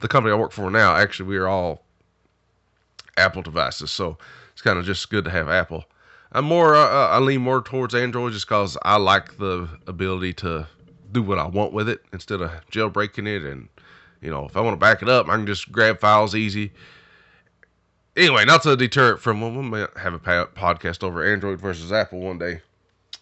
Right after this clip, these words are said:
But, uh, you know, you got Mario Run, you got Angry Birds. I think Angry Birds is actually one of the best mobile games. Probably, like, it utilizes the touch screen and all that perfectly.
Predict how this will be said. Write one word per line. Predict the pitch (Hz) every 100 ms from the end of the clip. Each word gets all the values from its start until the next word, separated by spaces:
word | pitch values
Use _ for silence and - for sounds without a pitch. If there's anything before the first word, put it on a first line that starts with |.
| _
But, | 92 87 80 -
uh, | 78 71 _ _ - _
you | 104
know, |
you | 98
got | 95
Mario | 107 147 143
Run, | 127 127 117 101 _ _ -
you | 104
got | 107 92 85 _ _ _ _ _ _ _ _ _ _ _ _ -
Angry | 123 120 92
Birds. | 90 123
I | 220
think | 156
Angry | 143 143
Birds | 110 113 95
is | 98
actually | 101 - 101
one | 101
of | 107
the | 87
best | 95 92 - - _ _ _ _ _ _ _ _ _ _ _ _ -
mobile | 127 123
games. | 101 104 92 90 82 - - _
Probably, | - 117 113
like, | 113 104
it | 160
utilizes | 151 160 131 123 117 107 98 85
the | 95
touch | 131 -
screen | - - 117 107 101 90
and | 87 90
all | 117 98
that | 104 92 _ _ _ _
perfectly. | - 151 - - 69